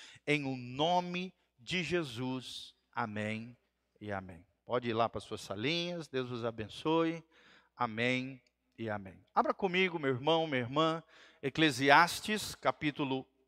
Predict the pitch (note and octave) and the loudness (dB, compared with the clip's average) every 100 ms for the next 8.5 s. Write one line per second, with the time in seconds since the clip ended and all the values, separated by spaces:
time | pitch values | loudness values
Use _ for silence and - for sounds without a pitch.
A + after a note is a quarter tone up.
0 | - E3+ E3+ G3 G3+ - - - _ _ | 4 8 8 6 -2 -10 -12 -16 _ _
1 | _ _ A#2+ F3+ E3+ E3+ G3 G3+ - _ | _ _ -6 0 0 0 -4 -6 -14 _
2 | _ _ _ - D3+ C#3 D3 B2 - - | _ _ _ 0 2 4 2 2 -4 -20
3 | F#2+ _ _ _ - A#2 A2+ A2+ F#2+ G#2 | -20 _ _ _ -12 -8 -4 -4 -2 2
4 | A2 C3+ - - F#3 F3+ - - G#2+ A#2+ | 4 2 -2 -10 -10 -10 -8 -8 -6 -6
5 | - G#2 - B2+ C#3 D3+ E3 - - - | -8 -12 -8 -2 0 -2 -6 -14 -18 -20
6 | _ _ _ _ _ A#2 C#3+ B2 C3 C3+ | _ _ _ _ _ -6 -2 -2 -2 -4
7 | C3+ C3+ _ _ _ _ _ _ A#2 G#2+ | -8 -14 _ _ _ _ _ _ -4 -2
8 | G#2 F2+ _ - | -4 -6 _ -20